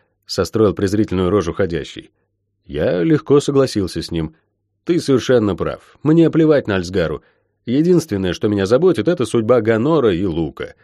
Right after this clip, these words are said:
Ребятам не повезло, и в этом есть часть моей вины. Я очень надеюсь, что они смогут уцелеть». «Не думал, что тебя заботит хоть чья-то судьба, кроме собственной.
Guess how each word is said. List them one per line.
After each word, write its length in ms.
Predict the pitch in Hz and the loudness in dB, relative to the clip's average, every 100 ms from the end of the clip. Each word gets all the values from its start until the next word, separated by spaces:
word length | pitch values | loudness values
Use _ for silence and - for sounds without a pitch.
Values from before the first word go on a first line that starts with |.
| _ _ _ | _ _ _
Ребятам 480 | 98 95 139 147 123 | -6 -2 0 0 0
не 80 | 120 | 0
повезло, 580 | 110 98 87 82 143 123 | 0 0 0 2 4 2
и 240 | 71 69 | 0 -6
в 100 | 69 | -4
этом 360 | 110 156 165 151 | -2 -2 -2 0
есть 460 | 104 135 139 - | 0 0 -2 -6
часть 420 | - - 123 117 117 | -12 -6 -4 -4 -4
моей 400 | 101 92 123 110 | -2 -2 -2 -2
вины. 340 | 82 69 - _ _ _ _ _ | -4 -8 -14 _ _ _ _ _
Я 140 | - 85 | -6 -4
очень 240 | 95 104 | -2 -2
надеюсь, 360 | 98 98 113 90 | -2 0 -2 -2
что 160 | 110 | -2
они 240 | 98 104 85 | 0 -2 -4
смогут 400 | - 139 107 87 | -2 0 0 -4
уцелеть». 480 | 82 78 60 - _ _ _ _ _ _ - | -6 -10 -10 -16 _ _ _ _ _ _ -16
«Не 280 | - 113 113 | -12 -8 -4
думал, 460 | 95 175 226 247 | -2 0 -2 -4
что 200 | - 226 | -4 -6
тебя 220 | - 196 | -4 -2
заботит 480 | 147 165 165 151 123 | -2 0 0 0 -2
хоть 220 | - 143 | 0 -2
чья-то 420 | - 156 180 120 113 | -2 -4 -2 -2 -2
судьба, 380 | 135 123 160 | 0 0 0
кроме 260 | - 156 143 | 2 0 0
собственной. 800 | - 151 - - 85 76 67 | 0 0 -2 -6 -8 -8 -12